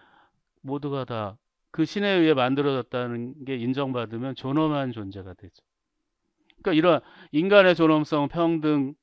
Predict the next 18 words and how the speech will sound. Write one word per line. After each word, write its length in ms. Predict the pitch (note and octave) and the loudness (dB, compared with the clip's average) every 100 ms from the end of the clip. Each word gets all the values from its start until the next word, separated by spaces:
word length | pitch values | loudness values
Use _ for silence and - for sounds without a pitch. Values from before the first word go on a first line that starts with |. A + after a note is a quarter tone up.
| _ _ - | _ _ -6
이러한 300 | D3 D#3+ C#3+ | 0 2 2
입장들은 600 | C3 D3+ C#3+ C3+ C3+ C3 | -2 -2 -2 -2 -4 -4
헤브라이즘에서 840 | D#3 E3+ E3+ D3 B2+ B2+ A2+ G#2+ | -4 0 0 0 -2 -6 -6 -6
오-, 260 | G2+ F#2+ G2+ - | -10 -10 -16 -12
온 220 | G#2+ G#2 | -10 -8
것이죠. 400 | G2 - - _ _ _ _ _ _ _ _ _ _ - | -12 -16 -20 _ _ _ _ _ _ _ _ _ _ -12
그리고 180 | B2+ G#2 - - | -10 -10 -18 -20
절대적인 680 | - - B3 G#3 F#3+ F3 E3+ | 0 2 6 6 6 4 2
규칙, 400 | - D3 - A2 _ _ _ | 2 -6 -6 -10 _ _ _
신이 300 | - A3 A3 | -6 -4 0
내린 280 | G3+ F#3 E3+ | 0 0 2
명령은 640 | D3+ E3+ E3+ E3 D#3+ D3+ - _ | 2 4 4 4 2 0 -8 _
우리에게 440 | C#3+ D#3 D3+ C#3+ | -2 0 0 -2
율법으로 680 | B2 D3+ E3+ E3 D3+ C#3+ C3 - _ _ _ _ _ _ _ _ _ _ _ _ | -2 -2 0 -2 0 -2 -4 -8 _ _ _ _ _ _ _ _ _ _ _ _
일상에서 560 | C#3+ C#3+ D#3 D3 C3+ C#3 | -10 -2 0 0 -2 -4
정해져 460 | C#3+ D3+ D#3+ D3+ | -2 0 2 2
있는 220 | C#3 C3 | 0 0
건데, 380 | A#2+ A2+ A#2 A2 | -4 -6 -6 -8